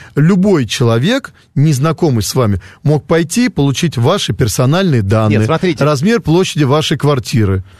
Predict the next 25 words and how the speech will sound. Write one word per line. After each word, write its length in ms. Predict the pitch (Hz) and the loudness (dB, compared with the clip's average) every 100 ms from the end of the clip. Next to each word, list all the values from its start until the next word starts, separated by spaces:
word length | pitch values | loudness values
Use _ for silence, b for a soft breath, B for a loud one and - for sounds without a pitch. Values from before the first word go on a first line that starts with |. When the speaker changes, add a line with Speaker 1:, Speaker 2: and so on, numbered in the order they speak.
| B - | B -4
Speaker 2:
Ну, 80 | 156 | 0
вот, 100 | 175 | 2
Speaker 1:
Я 60 | |
Speaker 2:
допустим, 160 | 139 202 | 2 0
Speaker 1:
считаю, 160 | 160 | 0
что 140 | 156 147 | 0 0
Speaker 2:
э, 20 | |
Speaker 1:
вам 160 | 151 156 | 0 -2
это 100 | 156 | -2
не 100 | 151 | 0
понравилось 400 | 175 170 110 98 | -2 0 0 0
Speaker 2:
да, 120 | 90 | 0
Speaker 1:
бы. 40 | |
Speaker 2:
допустим, 460 | 147 151 170 151 135 | -2 -4 -4 -4 -2
вы 140 | 170 | -2
говорите 480 | 135 135 139 135 139 | 0 2 2 0 -4
мне, 200 | 135 123 | -2 -4
что 200 | 113 131 | -4 -4
я 120 | 143 | -2
должен, 320 | 151 165 139 | -2 -4 -2
э, 420 | 135 127 110 82 117 | -2 -2 -4 -6 -10
соблюдать 440 | 131 123 170 185 | -8 -4 -4 -4
правила 380 | - 160 151 127 | 0 0 0 0
дорожного 540 | 120 120 117 113 117 | 0 -2 -4 -4 -6
движения, 800 | 107 113 110 87 139 127 110 113 | -4 -6 -6 -4 -2 -2 -2 -4